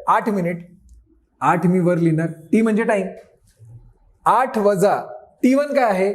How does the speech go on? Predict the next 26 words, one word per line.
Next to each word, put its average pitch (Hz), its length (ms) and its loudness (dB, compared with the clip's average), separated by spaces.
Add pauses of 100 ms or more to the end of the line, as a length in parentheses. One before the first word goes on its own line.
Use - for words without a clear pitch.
(160)
बस 254 260 0
किती 262 200 -2
मिनिटाच्या 240 340 0
अंतराने 196 340 -4
सुटतायत? 170 340 -2 (160)
दहा. 151 320 -2 (400)
म्हणजे 165 360 0
आठ 208 200 0
आणि 240 160 0
दहा 180 320 -2
याच्यातला 196 400 0
गॅप 220 240 0
कितीचा 208 320 -2
आहे? 185 80 0 (420)
तो 160 60 0
आहे 170 180 2
दोनचा. 156 400 -2 (220)
बघा, 202 200 0
इथे 190 180 0
मी 208 120 0
मॉड 202 280 2
दिले 220 180 0
म्हणजे 214 220 -2
वजाबाकी 208 460 0
येणार 190 220 -2
नाही. 165 280 -4